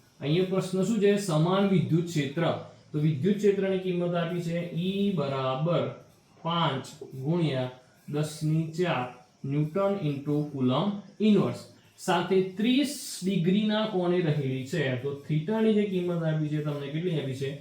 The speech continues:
ત્રીસ ડિગ્રીના કોણે રહેલી છે. તો આ ડાયપોલ પર લાગતા ટોર્કનું મૂલ્ય શોધો. તો આ જે પ્રશ્ન છે એકદમ ઈઝી પ્રશ્ન છે. જો તમે ટોર્કનું સૂત્ર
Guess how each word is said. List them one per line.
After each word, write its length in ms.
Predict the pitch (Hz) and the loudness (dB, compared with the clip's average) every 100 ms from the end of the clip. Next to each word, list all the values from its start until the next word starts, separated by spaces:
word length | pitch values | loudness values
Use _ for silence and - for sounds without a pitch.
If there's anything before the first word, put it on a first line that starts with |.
| - - - | -14 -20 -10
ત્રીસ 280 | 170 226 196 | -4 -4 -2
ડિગ્રીના 380 | 185 170 175 180 | -2 0 0 -2
કોણે 300 | 165 151 147 | 0 0 0
રહેલી 320 | 139 135 135 | -2 -2 -4
છે. 460 | 175 147 - - - | -2 -2 -2 -10 -8
તો 160 | 170 170 | -8 -2
આ 220 | 160 202 | 2 2
ડાયપોલ 360 | 202 170 160 170 | 2 2 0 -2
પર 100 | 175 | 0
લાગતા 680 | 165 143 143 147 175 127 131 | 0 0 -2 -2 0 -2 -4
ટોર્કનું 640 | 139 139 131 151 156 165 160 | -4 -4 -2 0 2 2 2
મૂલ્ય 480 | 131 123 127 135 135 - | 2 2 2 0 -2 -4
શોધો. 540 | 123 117 113 151 - - - | -4 -2 0 0 0 -6 -10
તો 60 | 175 | -6
આ 360 | 165 175 214 247 | -2 2 4 4
જે 160 | 247 | 4
પ્રશ્ન 340 | 220 - 208 208 | 2 -2 -4 -6
છે 140 | - - 214 | -6 -6 -6
એકદમ 800 | 254 269 269 - 214 208 233 233 | 0 2 0 -4 -4 -2 0 0
ઈઝી 220 | 175 202 | 0 0
પ્રશ્ન 420 | 190 196 185 185 | -2 -4 -2 0
છે. 120 | 180 190 - - - | 2 0 -4 -12 4
જો 120 | 190 | 4
તમે 260 | 214 202 202 | 6 4 2
ટોર્કનું 460 | 190 190 190 202 | 2 2 2 2
સૂત્ર 460 | 202 185 170 202 | 2 2 4 4